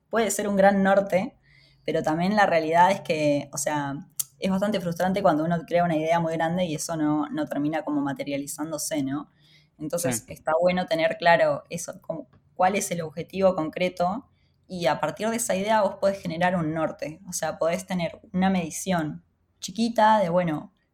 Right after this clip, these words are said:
Speaker 1: lo mínimo que yo necesito para que, para lograr este objetivo es esto.
Speaker 2: Ujú.
Speaker 1: Si querés incluso medir interés por algo,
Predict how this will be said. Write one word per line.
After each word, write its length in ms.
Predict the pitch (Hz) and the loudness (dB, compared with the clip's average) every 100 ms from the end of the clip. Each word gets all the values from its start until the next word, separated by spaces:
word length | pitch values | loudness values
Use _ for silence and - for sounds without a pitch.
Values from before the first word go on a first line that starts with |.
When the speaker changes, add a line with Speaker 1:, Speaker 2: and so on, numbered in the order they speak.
| - | -4
Speaker 1:
lo 180 | 175 | -2
mínimo 320 | 175 233 247 190 | 2 4 4 2
que 80 | |
yo 160 | 185 190 | -2 -2
necesito 840 | 208 214 - 180 175 240 175 175 _ | -2 -4 -6 -8 -2 0 0 -6 _
para 260 | - 160 160 | -6 -4 -4
que, 520 | 156 151 151 143 - | -4 -4 -2 -4 -6
para 260 | - 160 156 156 | 0 0 0 -4
lograr 260 | 156 170 | -2 0
este 220 | 220 220 | 0 0
objetivo 640 | 180 - 160 190 233 233 - - | -4 -4 -8 -2 2 2 -2 -8
es 220 | 185 - | -8 -8
esto. 480 | 175 170 - - 170 _ _ _ _ _ - | -6 -8 -10 -16 -16 _ _ _ _ _ -12
Speaker 2:
Ujú. 100 | 127 | -8
Speaker 1:
Si 360 | 131 165 165 - | -4 -6 -6 -6
querés 600 | 160 208 277 - _ _ | -2 0 -2 -8 _ _
incluso 640 | - 247 185 190 233 196 165 | -10 -4 -2 -2 0 2 0
medir 340 | 160 151 180 | -2 -2 -2
interés 640 | 196 185 170 151 175 226 - | 0 -2 -2 0 0 0 -4
por 220 | - 160 | -4 0
algo, 600 | 175 208 233 196 156 - | 0 2 2 0 -2 -8